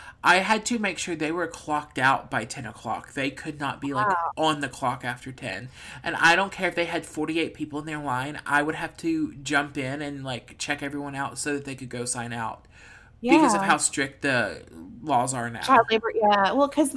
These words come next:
Speaker 2: I had, I worked in the mall, and then I worked at, like, this little jewelry store, and the mall closes at nine, and then the, the store I worked in closed at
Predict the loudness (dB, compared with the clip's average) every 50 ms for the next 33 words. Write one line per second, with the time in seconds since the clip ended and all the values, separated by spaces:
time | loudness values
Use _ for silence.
0 | -2 4 6 8 8 8 6 2 0 0 2 2 2 0 -2 -6 -20 -20 -20 -20
1 | -20 -20 _ _ -20 -20 -20 -20 -20 -20 -20 -20 -20 -20 -20 -20 -8 0 4 4
2 | 6 6 6 4 4 4 4 6 8 10 10 10 10 8 8 8 10 10 10 10
3 | 8 6 4 4 4 2 2 2 2 2 0 0 0 2 0 0 0 -2 -6 -6
4 | -6 -6 -6 -6 -8 -8 -6 -6 -4 -4 -4 -4 -4 -4 -4 -4 -2 0 -2 -2
5 | -2 -4 -6 -6 -6 -4 -4 -2 -2 -4 -4 -6 -6 -4 -2 0 2 2 2 0
6 | 0 -4 -14 -20 -20 -20 -20 -14 -12 -12 -10 -6 -2 2 4 8 10 10 10 10
7 | 8 8 6 6 6 6 6 6 6 6 6 6 6 8 8 8 6 6 6 4
8 | 2 0 0 0 2 2 0 0 -2 -2 0 0 0 0 2 6 8 8 8 8
9 | 8 6 2 2 0 0 2 4 4 4 4 6 4 2 2 0